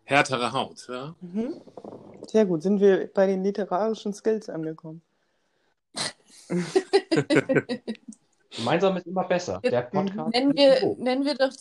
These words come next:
Speaker 4: unsere liebsten, äh, Alliterationen. Die
Speaker 3: <laughs>
Speaker 4: fünf größten Alliterationen.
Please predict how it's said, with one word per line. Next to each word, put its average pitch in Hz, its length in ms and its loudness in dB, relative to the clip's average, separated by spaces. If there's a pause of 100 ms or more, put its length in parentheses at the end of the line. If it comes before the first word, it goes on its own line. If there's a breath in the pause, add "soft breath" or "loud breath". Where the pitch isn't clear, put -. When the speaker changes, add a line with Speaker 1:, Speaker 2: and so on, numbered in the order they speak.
(120)
Speaker 4:
unsere 247 260 -2
liebsten, 254 800 -4
äh, 247 360 -2
Alliterationen. 247 1300 -4 (600 loud breath)
Die 175 460 -2
Speaker 3:
<laughs> - 40 -2
Speaker 4:
fünf 262 340 -8
größten 254 440 -8
Alliterationen. 233 800 -2